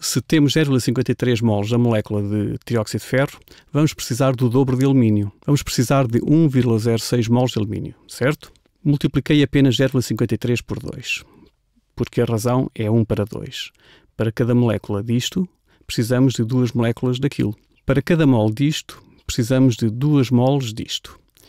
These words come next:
Temos zero vírgula cinquenta e três moles,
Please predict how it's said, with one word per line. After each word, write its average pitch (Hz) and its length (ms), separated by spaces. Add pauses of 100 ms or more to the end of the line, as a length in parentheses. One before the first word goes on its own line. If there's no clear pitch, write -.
(320)
Temos 110 400
zero 135 280
vírgula 123 160
cinquenta 110 300
e - 20
três - 280
moles, 139 580